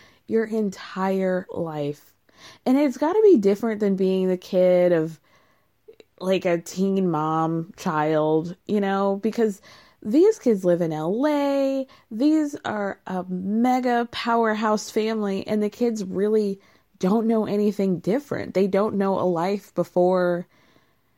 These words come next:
this, before we do.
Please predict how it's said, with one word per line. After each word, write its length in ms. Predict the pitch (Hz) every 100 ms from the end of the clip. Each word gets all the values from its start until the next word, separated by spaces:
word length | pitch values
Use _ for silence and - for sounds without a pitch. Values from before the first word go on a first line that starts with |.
| _ _ _ _ -
this, 880 | 160 165 269 - - - - - _ -
before 640 | 190 190 214 208 202 190 - - - -
we 340 | 175 185 320
do. 440 | 359 147 - 50